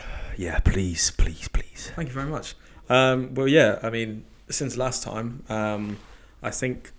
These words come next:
Speaker 2: I think I mentioned it on the last one. It's been, it's been a while, obviously, since we've done one.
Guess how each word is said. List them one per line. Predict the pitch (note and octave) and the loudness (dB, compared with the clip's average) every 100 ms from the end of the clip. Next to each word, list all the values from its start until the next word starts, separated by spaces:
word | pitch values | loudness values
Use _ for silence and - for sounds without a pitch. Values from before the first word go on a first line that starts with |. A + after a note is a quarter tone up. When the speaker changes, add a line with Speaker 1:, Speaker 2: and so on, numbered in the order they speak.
| - - - | -20 -20 -10
Speaker 2:
I | A#2+ | -4
think | F#3 F#3 | -2 0
I | |
mentioned | G#2+ G#2 - G#2+ | -2 -4 -6 -6
it | |
on | G#2+ | -6
the | |
last | G2+ G#2 - | -4 -4 -4
one. | A#2 | -6
It's | A#2+ | -2
been, | D3 B2 | -2 -2
it's | G#2+ | -4
been | C3 | -4
a | A2+ | 0
while, | A2 A2 G2+ | 2 2 2
obviously, | G#2+ - | -2 -6
since | G#2 G#2+ | -8 -8
we've | G#2 | -6
done | G#2+ A2+ | -4 -6
one. | G#2 G#2+ A2+ | -8 -10 -14